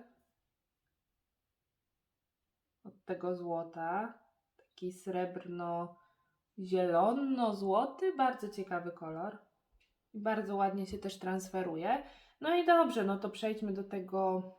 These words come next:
najciemniejszego błysku w tej paletce. Tak, i to jest, słuchajcie, taki czarno-złoty odcień, bardzo ładny, bardzo intrygujący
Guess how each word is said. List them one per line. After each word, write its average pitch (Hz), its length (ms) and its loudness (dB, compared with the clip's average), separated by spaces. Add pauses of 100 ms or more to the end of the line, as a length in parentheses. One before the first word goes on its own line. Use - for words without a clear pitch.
(320)
najciemniejszego 190 960 -2
błysku 165 640 -8
w - 80 -16
tej 156 160 -14
paletce. 165 800 -10 (2500)
Tak, - 340 -16
i - 160 -12 (100)
to 196 180 0
jest, 185 200 -2
słuchajcie, 180 420 -8
taki - 400 -14
czarno-złoty 160 1300 -6 (1040)
odcień, 165 680 -10
bardzo 160 920 -8
ładny, 156 540 -12
bardzo 170 320 -8
intrygujący 165 920 -14